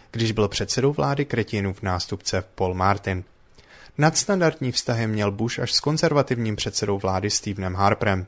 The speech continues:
i když ani s ním se neshodl například v otázce teritoriálních nároků v Severním ledovém oceánu.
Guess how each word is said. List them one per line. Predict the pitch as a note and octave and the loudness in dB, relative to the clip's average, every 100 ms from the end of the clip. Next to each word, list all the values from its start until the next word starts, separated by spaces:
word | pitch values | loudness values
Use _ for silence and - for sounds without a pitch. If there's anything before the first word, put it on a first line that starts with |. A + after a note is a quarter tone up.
| - - - - - | -10 -20 -20 -20 -8
i | - | 0
když | C3+ C#3+ C#3 | 4 6 6
ani | - B2+ B2 | 4 2 2
s | - | 2
ním | C3+ | 2
se | C3+ A#2 | 2 2
neshodl | A2 - G#2+ A2 | 2 2 0 0
například | G#2 F#2+ - - G2 - | 0 -2 -6 -2 -2 -2
v | |
otázce | G#2+ A2+ B2 - D3 | -2 0 0 -2 -2
teritoriálních | - A#2+ A2+ A#2 A2+ G#2+ G#2+ G#2 - | 0 0 0 0 2 2 0 -2 -2
nároků | G2 F#2+ G2+ A2+ | 0 2 0 -2
v | - | 0
Severním | - G2 G2 G2 G#2 | 0 2 0 0 0
ledovém | G2 F#2 F#2+ F#2 | 0 0 -2 -2
oceánu. | F#2+ - G2+ G2 F#2 | -2 2 4 4 0